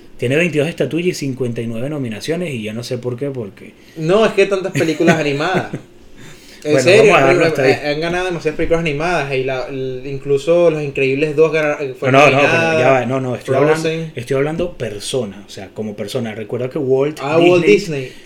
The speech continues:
Speaker 2: Ah,
Speaker 1: eh,
Speaker 2: ok.
Speaker 1: o sea, antes de ser una empresa multinacional, un
Speaker 2: Fue,
Speaker 1: imperio,
Speaker 2: fue,
Speaker 1: fue
Speaker 2: fue
Speaker 1: una
Speaker 2: una
Speaker 1: persona, pues, y fue este señor, este, este tipo, este señor.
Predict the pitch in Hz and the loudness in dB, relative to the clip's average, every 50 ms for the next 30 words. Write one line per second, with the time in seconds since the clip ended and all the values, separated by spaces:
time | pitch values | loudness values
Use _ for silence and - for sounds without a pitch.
0 | - - 151 160 175 190 196 190 165 143 139 - - 156 147 135 131 135 131 123 | -14 -8 -4 -2 -2 0 0 0 0 -2 -2 -4 -4 -4 -2 2 4 4 4 4
1 | 123 123 127 117 - 123 120 127 135 143 151 151 135 - - 156 151 147 139 - | 2 -2 -2 -2 -2 -2 -2 -2 -2 -2 -4 -4 -6 -4 -2 0 0 0 0 -2
2 | 160 151 151 147 139 135 139 127 113 - - 110 107 107 110 120 143 143 127 113 | -4 -4 -4 -4 -4 -4 -4 -6 -6 -8 -8 -10 -10 -8 -8 -6 -6 -6 -4 -4
3 | 113 120 147 147 143 135 139 147 156 160 143 139 139 117 113 123 131 135 135 120 | -4 -2 0 2 2 4 2 2 2 2 2 2 0 -2 -2 -2 -2 0 -2 -2
4 | 107 - - 117 127 127 110 98 - - 110 107 - - - - - - - - | -4 -4 -2 0 0 0 0 -4 -8 -8 -6 -4 -2 -2 -2 -2 -4 -6 -6 -8
5 | 113 101 - - 113 113 117 113 - - 127 117 - - 110 101 107 113 107 98 | -8 -8 -4 -2 -2 0 0 -2 -2 -4 -6 -6 -6 -8 -8 -6 -6 -6 -6 -8
6 | 95 - - 110 107 107 104 98 95 - - - - 113 104 - - 110 - - | -10 -12 -12 -10 -10 -8 -8 -6 -6 -6 -6 -8 -8 -10 -12 -12 -12 -14 -14 -14
7 | - - - - - - - - - - - - - - 107 - - 127 110 117 | -16 -20 -20 -20 -20 -20 -20 -20 -20 -20 -20 -20 -20 -18 -14 -10 -10 -8 -8 -6
8 | 110 117 113 | -8 -8 -8